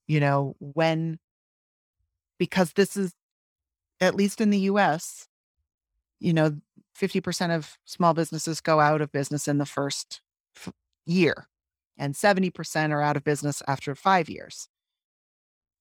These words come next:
Of the businesses that fail, almost all of them, eighty-two percent, say that it was cash flow was the reason that they went out of business. So not that people weren't super excited about buying their products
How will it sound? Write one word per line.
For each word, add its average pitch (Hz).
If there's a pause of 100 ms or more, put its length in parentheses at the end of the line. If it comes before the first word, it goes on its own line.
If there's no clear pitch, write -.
Of 208
the 226
businesses 196
that -
fail, 135 (1300)
almost 190
all 165
of 143
them, -
eighty-two 190
percent, - (280)
say 175
that 160
it 131
was 160
cash 165
flow - (160)
was 160
the 170
reason 151
that 135
they 135 (160)
went 147
out 127
of 123
business. - (360)
So 175
not 170
that 196
people 190
weren't 175
super 185
excited 175
about 170
buying 170
their 165
products 190